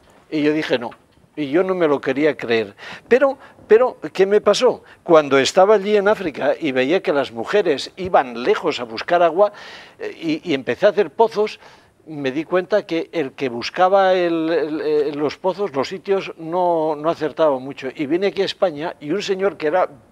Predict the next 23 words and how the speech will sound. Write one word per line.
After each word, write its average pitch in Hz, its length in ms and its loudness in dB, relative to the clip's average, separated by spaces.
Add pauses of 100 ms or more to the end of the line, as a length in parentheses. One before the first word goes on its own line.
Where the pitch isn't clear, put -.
(120)
pero 131 200 2
verdaderamente 165 840 2
un 190 160 -4
vidente, 202 540 0 (640)
cuando 147 320 0
le 139 80 0
dije, 170 240 -2
"Oye, 156 280 0
tengo 180 220 -2
este 175 180 -2
problema", 151 520 -2
¿sabes 175 280 -2
qué 170 120 -8
me 143 140 -4
dijo? 151 280 -6
Me 135 80 -8
apuntó 131 300 -8
así, 143 240 -10 (100)
"Hazlo 160 300 -6
tú". 123 200 -12 (360)
Yo 160 180 0
me 214 140 2
quedé, 185 400 0